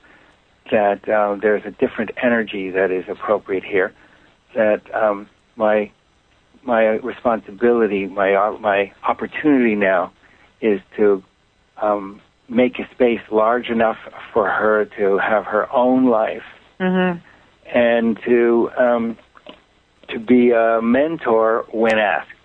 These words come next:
Speaker 2: Mm-hmm, mm-hmm.
Speaker 1: um, but not to, um, not to overwhelm or not to insist,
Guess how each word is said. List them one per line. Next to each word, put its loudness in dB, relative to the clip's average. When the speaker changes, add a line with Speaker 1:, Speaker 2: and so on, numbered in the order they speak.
Speaker 2:
Mm-hmm, -2
mm-hmm. -2
Speaker 1:
um, 0
but 0
not 0
to, 2
um, -2
not 0
to 2
overwhelm 0
or 0
not -2
to -2
insist, -2